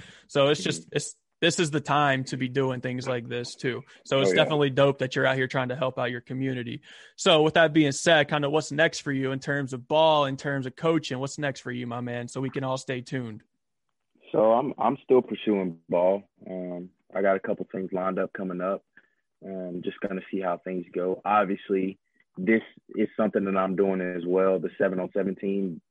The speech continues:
Speaker 2: I do see myself coaching when ball is over. So this is gonna, gonna kinda help with that, but I'm still playing ball. It's still at the, at, it's still at the top, top of the list. Um,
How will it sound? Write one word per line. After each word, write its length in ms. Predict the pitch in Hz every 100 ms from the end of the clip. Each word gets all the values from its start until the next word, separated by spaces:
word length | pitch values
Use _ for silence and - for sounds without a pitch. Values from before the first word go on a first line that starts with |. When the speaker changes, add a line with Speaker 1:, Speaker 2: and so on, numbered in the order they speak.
| _ _ _ -
Speaker 2:
I 120 | 104
do 200 | 95 110 -
see 80 |
myself 380 | 107 98 - 95
coaching 480 | - 104 - 101 101 92
when 220 | 101 90
ball 280 | 95 98 95
is 140 | 90
over. 340 | 98 104 117 - _ - _ _ _ _ _ _ _ _ -
So 100 | 101
this 160 | 98 110
is 120 | 98
gonna, 220 | 95 95 90 _ _ - 92
gonna 400 | 107 - 101 92
kinda 260 | 98 95
help 300 | 92 95 95 -
with 160 | 90 -
that, 300 | 92 101 -
but 220 | 90 - _ - _ _ _ _ -
I'm 140 | 110
still 200 | - 107
playing 300 | 101 104 101
ball. 320 | 87 98 98
It's 100 | 101 -
still 200 | 101 98
at 100 | -
the, 260 | 95 92 95 - 95
at, 120 | - _ - - -
it's 140 | 104
still 220 | - 101 98
at 80 |
the 80 | 92
top, 280 | - 101 98 - _ -
top 200 | 104 104
of 60 |
the 60 | 95
list. 320 | 95 98 98 _ _ _ _ -
Um, 400 | 92 92 92 90